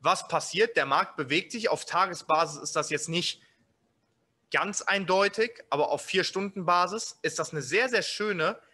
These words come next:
sehr harmonische Bewegung nach oben. Unterstützung.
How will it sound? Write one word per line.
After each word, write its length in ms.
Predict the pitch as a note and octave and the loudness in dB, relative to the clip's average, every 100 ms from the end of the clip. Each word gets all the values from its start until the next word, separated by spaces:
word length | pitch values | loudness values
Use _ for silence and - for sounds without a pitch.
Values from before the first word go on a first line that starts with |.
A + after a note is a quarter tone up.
| _ | _
sehr 260 | C3+ A3 A3 | 0 0 2
harmonische 500 | G#3 G3 G3+ F#3 E3+ | 0 2 -2 -2 -6
Bewegung 320 | D#3+ F#3 F3+ | -4 -2 -2
nach 160 | E3+ | -4
oben. 320 | - A#3+ - _ _ _ _ _ _ _ _ _ _ _ _ _ _ _ _ _ _ _ _ _ _ _ _ _ _ _ _ _ _ _ _ _ _ _ _ _ _ _ _ _ | -4 -8 -8 _ _ _ _ _ _ _ _ _ _ _ _ _ _ _ _ _ _ _ _ _ _ _ _ _ _ _ _ _ _ _ _ _ _ _ _ _ _ _ _ _
Unterstützung. 720 | - A2+ - F#3+ - G#3+ B3+ | -14 -10 -4 -4 2 0 0